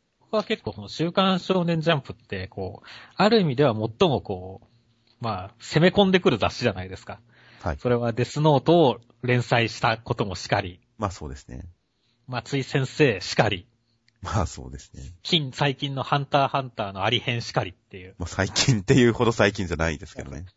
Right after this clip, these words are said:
Speaker 1: まあそう、アリ編しかりということで、
Speaker 2: はいはい。
Speaker 1: 結構そのジャンプって一番メジャーな雑誌の割には、あの、他の雑誌が結構タブー視して飲み、踏み込んでこないところを、踏み込んでくるっていう、ある種のこう、あ、まあ、アナーキーさじゃないけれどもね、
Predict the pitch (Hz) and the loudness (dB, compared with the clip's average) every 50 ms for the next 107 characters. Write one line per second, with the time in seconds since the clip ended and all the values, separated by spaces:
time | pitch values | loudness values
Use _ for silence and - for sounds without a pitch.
0 | _ - 156 123 98 87 101 95 - _ 131 131 131 - - 135 127 - - - | _ -8 -8 -8 -6 -8 -12 -16 -12 _ -8 -6 -6 -4 -6 -6 -6 -6 -4 -2
1 | 160 143 113 - 113 101 104 107 - 131 - 160 160 202 208 160 107 67 69 69 | -2 -2 0 -4 -8 -10 -10 -10 -12 -12 -10 -8 -6 -4 -2 -2 -4 -4 -8 -12
2 | - 69 67 - _ _ - 285 294 - - 135 117 - 117 110 110 110 117 139 | -14 -14 -16 -16 _ _ -12 -12 -12 -8 -6 -6 -6 -6 -10 -12 -12 -14 -14 -4
3 | - 156 175 185 - - - - - 110 104 - 160 165 165 156 147 143 143 131 | -2 -2 -2 -2 -6 -12 -18 -14 -14 -16 -12 -4 0 0 0 2 2 0 2 4
4 | 156 160 160 156 160 151 156 143 - - 170 160 156 156 151 156 151 156 147 120 | 4 4 4 2 2 2 2 0 0 -2 -4 -2 0 0 0 0 -2 -4 0 2
5 | 131 151 147 120 107 90 90 90 - _ _ - - - _ _ _ _ _ _ | 4 6 6 4 2 0 -6 -14 -18 _ _ -20 -20 -20 _ _ _ _ _ _
6 | 123 123 117 110 113 - 131 - 160 160 160 151 156 147 - - 156 151 139 - | -6 -6 -6 -4 -4 -4 2 2 2 2 2 -2 -2 -2 -2 -4 -6 -6 -4 -4
7 | 160 151 - 104 - - 131 131 151 208 190 151 - 120 107 - - 160 120 113 | -4 -4 -6 -8 -2 -2 -2 0 0 -2 -2 -2 -4 -8 -12 -4 -4 -4 -2 -2
8 | 120 131 143 131 - - - 151 151 - 175 170 165 170 - 185 175 139 107 - | -6 -6 -6 -8 -10 -8 -8 -8 -4 -4 -4 -2 -2 0 0 2 2 2 2 2
9 | 98 95 107 101 98 95 104 135 151 131 107 95 90 - _ _ _ _ _ _ | -2 -2 -2 -2 -2 -2 2 2 4 4 4 2 -2 -8 _ _ _ _ _ _
10 | - 160 165 160 - 180 180 180 175 - 240 220 185 - _ _ 123 110 101 98 | -8 -6 -6 -2 -2 -2 -2 -2 0 2 2 2 2 0 _ _ -6 -4 -4 -6
11 | 98 98 95 95 98 - _ - - 196 226 185 - - 117 98 87 - - 98 | -8 -10 -12 -14 -16 -20 _ -4 0 2 2 2 0 -2 -8 -12 -12 -12 -14 -14
12 | 95 95 98 104 120 113 _ _ _ 131 139 127 107 107 107 120 131 127 127 - | -14 -14 -16 -16 -20 -20 _ _ _ -6 -4 -4 -2 -2 0 2 2 2 2 0
13 | - - 139 120 - 104 95 95 98 104 104 101 104 90 90 90 85 90 92 113 | -2 -4 -4 -2 -2 -2 -2 0 -2 -2 -2 -2 -6 -8 -10 -10 -12 -14 -10 -10
14 | 123 120 113 | -10 -10 -10